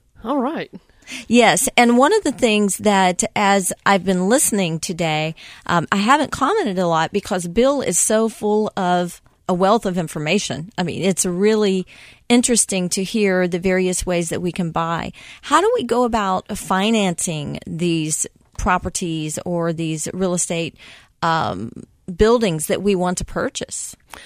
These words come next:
Speaker 1: That's a great question, Sherry. You know, if you're, if you're gonna buy something, a lot of times you have to find a smart way to finance it.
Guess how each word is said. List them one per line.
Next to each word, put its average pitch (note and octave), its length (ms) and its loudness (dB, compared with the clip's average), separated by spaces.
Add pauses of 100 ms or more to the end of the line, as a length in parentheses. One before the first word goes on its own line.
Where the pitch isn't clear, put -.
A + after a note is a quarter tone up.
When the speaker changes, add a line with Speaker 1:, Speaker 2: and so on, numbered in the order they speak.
(140)
Speaker 1:
That's C#4+ 220 0
a G#3 60 6
great A3 320 6
question, G3+ 500 2
Sherry. F#3+ 540 2 (140)
You G#3 140 -2
know, G#3+ 160 2
if F#3+ 140 -2
you're, G3 160 -2
if F#3+ 200 -8
you're G3 140 -4
gonna A#3+ 220 2
buy A3+ 240 2
something, G3 440 -2
a D#3 60 -2
lot G#3 220 2
of A3+ 40 -4
times G3 360 -4
you G3 60 0
have G3+ 140 -2
to F#3+ 80 -8
find G3 300 0
a E3+ 60 -2
smart F#3+ 360 -2
way F3 200 -4
to - 60 -6
finance E3 520 -8
it. - 180 -12